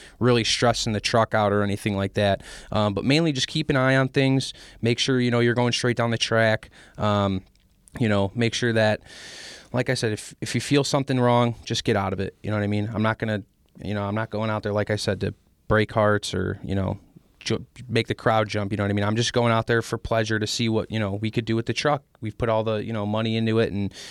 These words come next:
you know, there's a lot of R and D in the side of things that the guys have done for the truck, you know, to get it set up for this, and,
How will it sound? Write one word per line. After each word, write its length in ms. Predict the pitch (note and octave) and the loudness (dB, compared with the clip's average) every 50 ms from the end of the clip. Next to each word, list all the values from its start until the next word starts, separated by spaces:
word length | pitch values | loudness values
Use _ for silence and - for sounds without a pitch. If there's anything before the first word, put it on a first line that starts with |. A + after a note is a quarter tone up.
| - - | -18 -8
you 100 | - - | -2 0
know, 180 | G#2 G#2+ G#2+ - - - | 2 2 2 0 0 0
there's 160 | A2+ A2 G#2+ | 0 0 2
a 40 | A2 | 4
lot 120 | A2 A2+ | 4 4
of 80 | A2+ D#2 | 4 2
R 180 | G#2+ A2+ A2+ A2 | 2 2 2 0
and 100 | G#2+ G#2 | -2 -2
D 180 | A2 A2 A2 | -2 -2 0
in 80 | A2 G#2+ | 0 0
the 60 | G#2 | 0
side 200 | - - A#2 A2 | 0 0 0 0
of 80 | A2 - | 0 -2
things 260 | - A#2 A2 A2 G#2+ | -4 -2 -2 -2 -4
that 100 | G#2+ - | -4 -6
the 80 | A2 | -2
guys 180 | F#2+ G#2+ G#2+ G#2+ | 0 0 0 0
have 140 | G#2 G2+ G2+ | -2 -4 -4
done 240 | A2 G#2+ A2+ A2 - - | -2 0 0 -2 -4 -8
for 160 | - - A2+ | -6 -4 -4
the 80 | A2 A2+ | -4 -4
truck, 300 | - - A2+ A2 - - | -2 -4 -4 -4 -4 -4
you 60 | A2+ | -4
know, 140 | G#2+ G2+ G2 | -2 -2 -2
to 100 | G#2+ G#2 | -4 -2
get 140 | A2 A2 | -2 -2
it 100 | G#2+ G#2 | -2 -2
set 180 | - - A#2 G#2 | -2 -2 0 0
up 120 | G#2 G2+ | 0 -2
for 120 | - - G#2+ | -2 -4 -2
this, 260 | G#2+ G#2+ G#2 - - | 0 0 -2 -2 -4
and, 160 | G#2 G2 G2 | -4 -6 -6